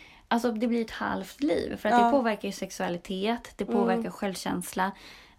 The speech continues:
Speaker 1: Alltså, just det här att vara hämmad. Och man kan vara hemma. Jag är lite hämmad i stora, yviga rörelser, till exempel. Därav improvisationsteater
Speaker 2: Mm.
Speaker 1: är ju något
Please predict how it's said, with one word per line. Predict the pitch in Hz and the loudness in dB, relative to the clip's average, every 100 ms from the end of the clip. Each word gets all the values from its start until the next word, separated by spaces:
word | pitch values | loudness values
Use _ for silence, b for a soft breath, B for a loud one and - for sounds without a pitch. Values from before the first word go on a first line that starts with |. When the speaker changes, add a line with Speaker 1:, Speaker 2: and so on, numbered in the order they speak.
| 202 | -4
Speaker 1:
Alltså, | 190 202 | -2 -2
just | 208 - | -4 -4
det | 190 | -4
här | 165 175 | -2 -4
att | |
vara | 170 | -6
hämmad. | 170 - 220 196 214 | -8 -4 -4 0 0
Och | 202 226 | 2 2
man | 220 | 2
kan | 269 | 2
vara | 285 | 2
hemma. | 262 | 2
Jag | 226 311 330 | 4 4 4
är | |
lite | 277 254 190 | 2 0 -2
hämmad | 233 185 185 202 | -2 0 -2 -4
i | |
stora, | - - 233 175 190 | -2 0 0 0 -2
yviga | 208 170 185 190 | -2 -2 -2 0
rörelser, | 214 196 262 - 175 | 0 -2 -4 -4 -6
till | - | -6
exempel. | - - - 208 B B B B | -6 -6 -6 -8 B B B B
Därav | 233 214 190 180 - | 2 4 4 0 0
improvisationsteater | 185 175 190 175 - 175 180 170 - 185 175 226 | -4 -4 -6 -6 -6 -6 -6 -6 -6 -6 -2 0
Speaker 2:
Mm. | 220 208 | 0 0
Speaker 1:
är | 180 | 0
ju | 170 | 0
något | 180 180 | -2 -6